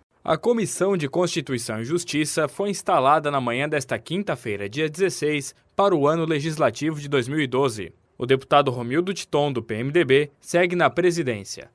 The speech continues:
cargo que já exerce há cinco anos. Os membros da comissão seguem os mesmos do ano legislativo de dois mil e onze. O vice-presidente é Dado Xerém, do P S D B, Dirceu Dresch, Dóia Guglielmi,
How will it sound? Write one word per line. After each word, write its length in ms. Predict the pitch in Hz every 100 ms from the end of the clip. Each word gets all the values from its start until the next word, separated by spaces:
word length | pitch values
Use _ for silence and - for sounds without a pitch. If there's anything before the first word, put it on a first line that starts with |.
| _
cargo 340 | - 110 117 127
que 100 | 175
já 220 | 180 202
exerce 460 | 160 139 160 -
há 40 | 185
cinco 440 | - 135 151 147
anos. 520 | 151 151 110 95 - _
Os 140 | 107 98
membros 320 | 110 127 135
da 100 | 143
comissão 600 | 180 170 127 160 170 113
seguem 320 | - 190 196
os 160 | 214 143
mesmos 440 | 135 180 185 180
do 120 | 170 151
ano 200 | 170 175
legislativo 640 | 160 170 170 131 160 156
de 60 | 165
dois 180 | 160
mil 100 | 175
e 80 | 185
onze. 340 | 120 104 - - -
O 100 | 107
vice-presidente 880 | 104 123 147 151 143 123 127 165 131
é 80 |
Dado 300 | 104 120 160
Xerém, 340 | 165 151 123 127
do 100 | 120
P 140 | 113
S 240 | 101 110 165
D 120 | 175
B, 260 | 127 147 - _
Dirceu 560 | 113 123 160 156 208 208
Dresch, 480 | 160 120 - - -
Dóia 320 | 110 139 180
Guglielmi, 580 | 175 175 143 120 101 95